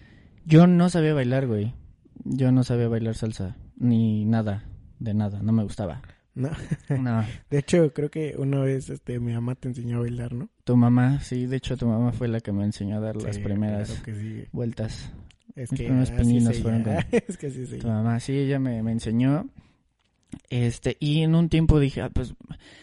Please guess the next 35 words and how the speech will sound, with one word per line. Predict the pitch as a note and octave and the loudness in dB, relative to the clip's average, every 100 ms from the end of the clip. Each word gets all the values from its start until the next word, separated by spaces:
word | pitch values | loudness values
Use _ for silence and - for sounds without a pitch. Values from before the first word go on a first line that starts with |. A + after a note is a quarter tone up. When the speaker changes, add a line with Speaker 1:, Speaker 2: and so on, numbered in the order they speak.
| _ | _
Speaker 1:
antes | A3 A3 | -2 4
no | B3+ | 6
me | B3 | 8
gustaba | G#3+ C#3+ C#3 | 6 6 4
bailar | C3 A#2+ C3+ | 4 2 0
porque | C3+ | -2
decía, | A#2+ C3+ | -2 0
"Güey, | C3+ C#3+ | 2 0
qué | - E3+ | -2 -4
hueva | F3 C3 C3+ | 2 4 4
que | C#3+ | 2
todo | A#2 A#2+ | -2 2
el | A#2 | 4
mundo | A#2+ A#2+ B2+ C3 - | 4 4 0 -6 -12
se | - - | -12 -2
burle | A2+ A2+ A#2 B2+ C#3+ - | 4 6 6 2 0 -2
de | A2 | -2
mí | G#2 | -2
cuando | G#2 G#2+ G#2+ | -2 -4 -2
bailo, | B2 C#3 A2 | -2 -4 -4
¿no? | - - - _ - - - | -6 -10 -16 _ -20 -20 -12
Speaker 2:
Ajá. | C3 A2 G#2 A2+ | -10 -10 -10 -10
Speaker 1:
¿Qué | - | 2
necesidad | C3+ C3+ B2+ A#2+ A#2+ A2 A2+ | 6 6 4 -2 -2 0 0
hay | A#2 | 0
de | A2+ | 0
bailar?". | G#2+ A2+ G2+ - - _ - | -2 -4 -8 -12 -20 _ -20
Speaker 2:
Sí. | - G3+ - - - - - - - | -14 -14 -14 -20 -20 -20 -20 -20 -8
Speaker 1:
Y | B2 | 0
a | A#2+ | 2
mamá | A#2 A#2+ | 4 4
le | A#2 | 2
gusta | A#2 B2 | 0 0
mucho | A#2+ A#2+ B2+ | 0 2 0
bailar, | B2 B2+ C3+ | 0 2 0